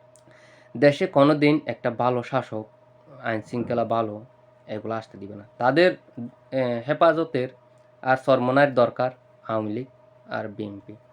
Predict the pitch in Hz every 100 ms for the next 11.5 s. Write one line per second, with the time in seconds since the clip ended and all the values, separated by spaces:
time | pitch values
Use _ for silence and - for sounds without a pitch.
0 | _ _ _ _ 107 107 107 110 107 127
1 | 139 151 147 139 - 175 170 120 - _
2 | 120 117 117 123 123 127 _ _ _ _
3 | _ _ _ - - 110 107 120 120 113
4 | 110 107 107 107 - _ _ _ _ _
5 | _ _ - 110 113 113 110 107 107 127
6 | 135 131 107 107 101 101 _ _ _ _
7 | _ _ 113 120 123 131 123 - _ -
8 | 123 131 131 123 117 107 113 120 120 110
9 | 113 104 98 - 101 120 _ _ 120 123
10 | 117 _ 117 - 110 104 - _ _ _
11 | _ _ _ 214 202